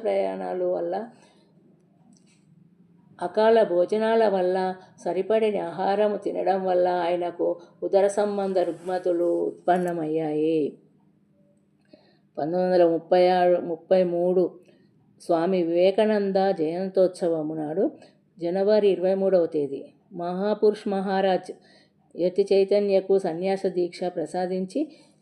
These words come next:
రంగనాథానంద నామధేయాన్ని వసగారు.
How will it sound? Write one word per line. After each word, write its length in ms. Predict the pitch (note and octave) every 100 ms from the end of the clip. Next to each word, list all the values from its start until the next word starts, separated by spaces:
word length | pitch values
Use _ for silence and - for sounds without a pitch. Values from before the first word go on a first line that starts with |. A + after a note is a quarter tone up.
| E3+
రంగనాథానంద 960 | E3+ F3+ G#3 G#3+ G#3+ G3+ G3 F#3+ F#3 F#3 F3 - _ _ _ _ -
నామధేయాన్ని 840 | F3+ E3+ G3 G3 F#3+ F3+ E3 F3+ A3+
వసగారు. 580 | A#3 F#3 D#3 D3+ C#3+